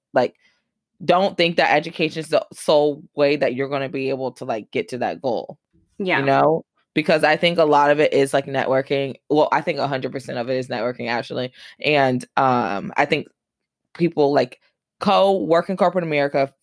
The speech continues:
Speaker 1: like, they're like, "Oh, shoot, this isn't what I want. I'm not getting paid what I think I deserve, da, da, da." And then they go down this whole, like, path of, like, trying to figure out how they can make that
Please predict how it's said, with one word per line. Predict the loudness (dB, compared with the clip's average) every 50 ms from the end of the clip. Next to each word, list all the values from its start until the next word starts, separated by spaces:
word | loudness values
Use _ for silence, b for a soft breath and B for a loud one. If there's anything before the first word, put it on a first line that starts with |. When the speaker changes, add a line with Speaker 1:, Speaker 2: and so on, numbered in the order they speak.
| _ _ _
Speaker 1:
like, | 0 0 0 2
they're | 2 2
like, | 2 0 0 _
"Oh, | 2 2 2
shoot, | 0 -2 -6 -4 -4 -4 -2 -4
this | -4 -4 -4
isn't | -4 -2 -2 -2 0
what | 0 2 2
I | 2 2 2
want. | 0 0 2 2 4 4 4 2 0 0 -4 B B B B B B
I'm | -2 0 0
not | 0 -2 -2
getting | -4 -8 -8 -10
paid | -4 0 0 0 2
what | 2 2 2
I | 2
think | 0 -4 -4 0 2
I | 0 0
deserve, | 0 -4 0 2 4 4 6 4 2 2 0
da, | -2 -2
da, | -2 -2
da." | 0 2 2 2 2
And | 0 -2
then | -6 -6
they | -4
go | -2 0 0
down | 0 0 -2
this | -4 -8 -6
whole, | -4 -4 -2
like, | -4 -6 -4
path | -2 0 2 2 2 0 -2
of, | -6 -4 -2
like, | -4 -4 -2 -2
trying | -4 -4 -2 -2
to | -4 -4
figure | -4 -2 -2 0 2
out | 2 2 2 0 0
how | 0 2 2 2
they | 0 -2
can | -4 -6 -6 -4
make | -4 -4 -4 -2 _
that | 0 2 2 2 0 -2